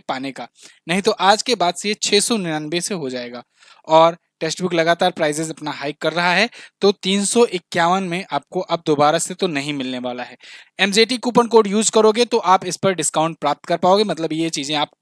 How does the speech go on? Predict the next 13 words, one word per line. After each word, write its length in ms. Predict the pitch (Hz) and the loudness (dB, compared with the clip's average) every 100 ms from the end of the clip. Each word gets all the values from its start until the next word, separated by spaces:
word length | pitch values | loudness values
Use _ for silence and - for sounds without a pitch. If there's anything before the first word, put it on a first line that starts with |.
| - | -4
तीन 180 | 240 226 | -4 2
सौ 120 | 240 | 2
इक्यावन 320 | 190 151 143 | 4 -2 -2
में 120 | 170 | -4
प्राप्त 320 | 202 139 135 | -4 -4 -6
कर 160 | - 135 | -8 -8
पाओगे। 440 | - 123 120 120 - _ _ _ _ _ 160 | -4 -6 -6 -12 -18 _ _ _ _ _ 0
लिंक 220 | 214 226 | 0 0
डिस्क्रिप्शन 400 | 226 226 - 220 | -4 -4 -2 -2
में 120 | 220 | -2
दिया 180 | 220 220 | 0 0
गया 200 | 220 226 | 2 2
है, 140 | 262 | 0